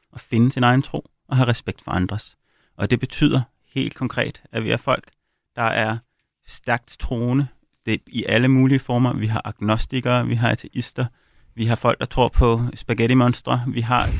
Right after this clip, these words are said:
simpelthen, øh, hvad som helst. Men det, som man kan sige er, er vigtigt for os, det er, at der er en eller anden lille åndelig dimension.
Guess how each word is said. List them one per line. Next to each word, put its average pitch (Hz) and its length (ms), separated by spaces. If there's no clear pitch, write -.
simpelthen, 120 460
øh, 107 180
hvad 107 140
som 117 140
helst. 113 220
Men 123 160
det, 143 160
som 139 440
man 107 160
kan 113 80
sige 113 300
er, 98 340
er 98 80
vigtigt 156 320
for - 100
os, - 280
det - 60
er, 120 40
at 120 60
der 120 60
er 110 60
en 110 140
eller 110 140
anden 110 240
lille 110 280
åndelig 127 380
dimension. 98 460